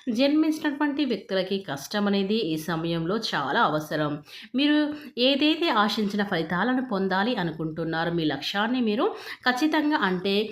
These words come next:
రీచ్ చేయాలి అనుకుంటూ ఉన్నారో, వారు ఎక్కువగా కష్టపడవలసి ఉంటుంది. ఎంత ఎక్కువ కృషి చేస్తే అంత మంచి ఫలితాలైతే మనకైతే వస్తూ ఉంటాయి. గ్రహాలు ఎప్పుడైనా సరే తమకు అనుకూలంగా ఉంటే తమ జీవితంలో అనేది ఖచ్చితంగా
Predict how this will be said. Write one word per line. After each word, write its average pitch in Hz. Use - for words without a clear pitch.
రీచ్ 262
చేయాలి 262
అనుకుంటూ 185
ఉన్నారో, 180
వారు 180
ఎక్కువగా 240
కష్టపడవలసి 175
ఉంటుంది. 156
ఎంత 294
ఎక్కువ 226
కృషి 202
చేస్తే 175
అంత 165
మంచి 160
ఫలితాలైతే 165
మనకైతే 165
వస్తూ 180
ఉంటాయి. 156
గ్రహాలు 226
ఎప్పుడైనా 196
సరే 170
తమకు 277
అనుకూలంగా 269
ఉంటే 214
తమ 202
జీవితంలో 247
అనేది 175
ఖచ్చితంగా 185